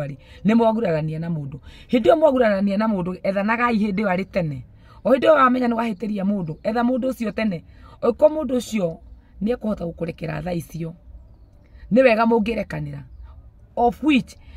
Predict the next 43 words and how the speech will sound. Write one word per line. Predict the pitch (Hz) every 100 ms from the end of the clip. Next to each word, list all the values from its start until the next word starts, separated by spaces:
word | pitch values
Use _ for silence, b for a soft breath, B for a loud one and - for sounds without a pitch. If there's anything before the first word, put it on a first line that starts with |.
| b -
ndĩko-, | 170 220 262 254 247 - - b b 220
nĩ |
kũrĩ | 262 285
kũrekanĩra | 269 254 226 214 214
na |
nĩ | 180
kũrĩ | 175 196 196
ũhinga, | 185 170 143 175
nĩ | 180
kũrĩ | 208 247
kũrekanĩra | 240 220 185 175
kwa | 175 190
njĩra | 185 180
ya | 170
atĩ, | 160 156 - b b b
nĩ | 180
mũhĩtania | 233 247 214 220
na |
mũndũ | 202 180 170
ũmũthĩ, | 170 190 165 175 180 b b b -
na | 165 185 180 160 156
mũndũ | 156 180 180
ũcio | 254 214
oka | 190
kũhe | 170 190 175
amũrekera. | 156 170 - 147 127 b b b
Hĩndĩ | 208 233
ũndũ | 262 285
ũcio | 262
no | 247
ũkorwo | 240 240
ũtarĩ | 220 214
na | 208
ũritũ | 208 190 185
mũno. | 156 143 139 - b b b
No | 202 302
hĩndĩ | 311
ĩrĩa | 254 226
waikara | 262 220 214 -
ũndũ | 226 202
ũkaũciarithagia, | 214 220 - 196 175 165 156 160
ũkaũciarithia, | - 240 220 226 214 185
ũkaũciarithia, | 175 196 170 202 190 156 156